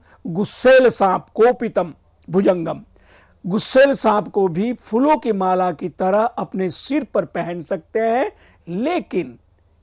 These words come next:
एक मूर्ख को सही बात समझाना असंभव है, उसको हम नहीं समझा सकते हैं। और इसी को बहुत सरल इंग्लिश में,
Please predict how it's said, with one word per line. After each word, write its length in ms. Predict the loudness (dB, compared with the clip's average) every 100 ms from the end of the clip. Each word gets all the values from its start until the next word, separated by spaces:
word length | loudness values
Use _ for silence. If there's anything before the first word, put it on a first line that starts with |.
| 4
एक 200 | 4 2
मूर्ख 440 | -6 -2 -2 -2 -4
को 420 | -2 -2 -2 -4 _ _
सही 380 | -4 -2 -2 -2
बात 240 | -4 -4
समझाना 720 | -6 -8 -8 -6 -6 -6 -8 -12 _ _ _
असंभव 540 | -6 -4 -4 -2 0 2
है, 340 | 0 -2 -10 _ -12
उसको 240 | -12 -8
हम 100 | -8
नहीं 220 | -8 -8
समझा 380 | -8 -10 -12 -12
सकते 360 | -12 -14 -16 -18
हैं। 200 | -18 -20 _ _ _ _ _ _
और 120 | -2 -2
इसी 240 | -2 -4
को 140 | 0
बहुत 260 | 2 2 0
सरल 340 | 0 0 0
इंग्लिश 360 | 0 -2 -4 -2
में, 240 | -2 -2